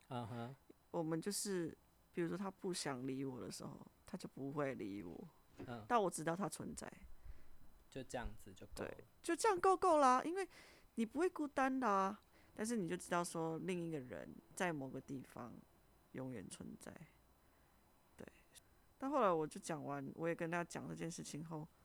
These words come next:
Speaker 1: 嗯。
Speaker 2: 然后我们就没有联络了。<laughs> 因为我就跟他讲说，我有跟他讲，我说：“那好啊，那我选择就是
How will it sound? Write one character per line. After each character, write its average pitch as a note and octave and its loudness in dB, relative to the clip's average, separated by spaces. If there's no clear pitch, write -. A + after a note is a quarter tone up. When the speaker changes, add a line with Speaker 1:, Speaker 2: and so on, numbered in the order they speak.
Speaker 1:
嗯。 B2 -2
Speaker 2:
然 D#3 -6
后 E3 -4
我 D#3 -6
们 C#3+ -6
就 D3+ -6
没 C#3+ -4
有 C#3 -6
联 - -6
络 F#2+ 0
了。 A3+ 8
<laughs> E4+ 12
因 G3 4
为 A4 8
我 A3+ 12
就 A#3+ 8
跟 D#4 4
他 C#4 6
讲 G3 2
说， G#3+ 2
我 G3 4
有 A3 8
跟 G3 6
他 F#3 8
讲， D#3 0
我 D#3+ 0
说 F#3+ -2
：“那 G#3 4
好 C#3+ 0
啊， B2+ 2
那 G3 0
我 D#3+ -2
选 B2+ -8
择 A#2 -6
就 B2+ -10
是 F#2 -10